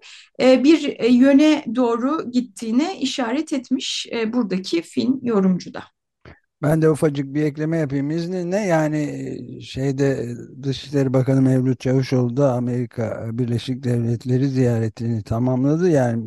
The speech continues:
Speaker 2: me-, mevkidaşı Dışişleri Bakanı Antony Blinken'la da, e, görüşme oldukça verimli geçti. "Enerji işbirliği yapacağız." filan diyorlar. Fakat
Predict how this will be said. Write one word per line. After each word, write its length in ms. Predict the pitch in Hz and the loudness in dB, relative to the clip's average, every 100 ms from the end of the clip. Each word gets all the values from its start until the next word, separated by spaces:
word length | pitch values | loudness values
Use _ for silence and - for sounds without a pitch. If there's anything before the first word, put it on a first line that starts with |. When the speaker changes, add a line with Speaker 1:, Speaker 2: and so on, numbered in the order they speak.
| 113 | -8
Speaker 2:
me-, 40 | - | -6
mevkidaşı 800 | 120 120 - 123 117 110 123 | 0 0 0 -2 -2 -2 -4
Dışişleri 540 | 120 113 107 - 123 120 | -4 -4 -6 -6 -4 -2
Bakanı 520 | 123 113 123 120 - | -2 0 0 0 -2
Antony 500 | 127 123 117 113 113 | 0 0 0 -2 0
Blinken'la 640 | 135 135 117 113 113 139 131 | 2 2 0 -4 -2 -2 0
da, 160 | 190 - _ _ _ _ _ _ _ _ _ 175 | 0 -2 _ _ _ _ _ _ _ _ _ -6
e, 240 | 131 123 120 135 135 170 | -4 -2 -4 -10 -12 -12
görüşme 880 | 139 147 139 131 135 131 123 - - | -4 0 0 0 -2 -2 -4 -10 -12
oldukça 520 | 135 135 131 - 135 | -2 -2 -2 -2 2
verimli 380 | 131 131 135 151 | 4 4 4 2
geçti. 600 | 127 113 - 180 202 202 _ _ | 0 -2 -4 -2 0 -2 _ _
"Enerji 440 | 143 143 135 131 135 | -2 0 0 0 -4
işbirliği 380 | 120 - 107 123 | -6 -8 -4 -2
yapacağız." 360 | 120 117 147 143 | -4 -2 -2 0
filan 400 | 143 147 139 120 | 0 2 2 0
diyorlar. 340 | 120 113 104 | -2 -4 -4
Fakat 440 | 139 151 165 156 | -4 0 2 0